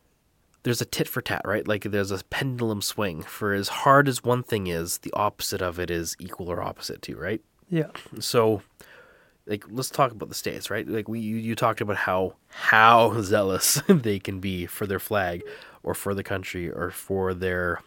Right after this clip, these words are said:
Speaker 1: their, uh, national pride. And that strength and power, that, that force by which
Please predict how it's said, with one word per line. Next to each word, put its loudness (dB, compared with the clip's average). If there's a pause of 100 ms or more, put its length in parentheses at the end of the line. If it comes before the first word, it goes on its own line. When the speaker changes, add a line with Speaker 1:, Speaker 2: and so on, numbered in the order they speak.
(240)
Speaker 1:
their, -2
uh, -2 (580)
national 2
pride. -2 (640)
And 4
that 2 (300)
strength 0
and -2
power, 0 (100)
that, -2 (540)
that 2
force 2 (160)
by 2
which -2